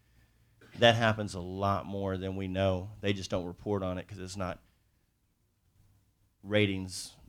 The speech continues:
getters and all this, that, and the other. But like Lenora was saying this morning, what if everybody fulfilled their destiny and did what God told them to do?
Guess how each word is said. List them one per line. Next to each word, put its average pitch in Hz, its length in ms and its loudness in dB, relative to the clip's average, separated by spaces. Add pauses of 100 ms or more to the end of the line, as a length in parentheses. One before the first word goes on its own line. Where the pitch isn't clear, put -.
getters 92 380 -4
and 92 80 -6
all 92 120 -2
this, 92 200 -8
that, 92 80 -2
and - 80 -8
the 95 80 -8
other. 92 240 -8 (1000)
But 95 160 2
like 107 180 2
Lenora 107 320 2
was 107 100 0
saying 104 260 -2
this 98 180 -14
morning, 104 420 -6 (1200)
what 110 200 4
if 113 140 2
everybody 98 640 6 (260)
fulfilled 101 440 -4
their 101 120 -4
destiny 98 480 -4
and 95 100 -6
did 95 200 -6
what 92 120 -8
God 95 280 -4
told 92 220 -10
them 92 160 -6
to 90 80 -8
do? 95 340 -6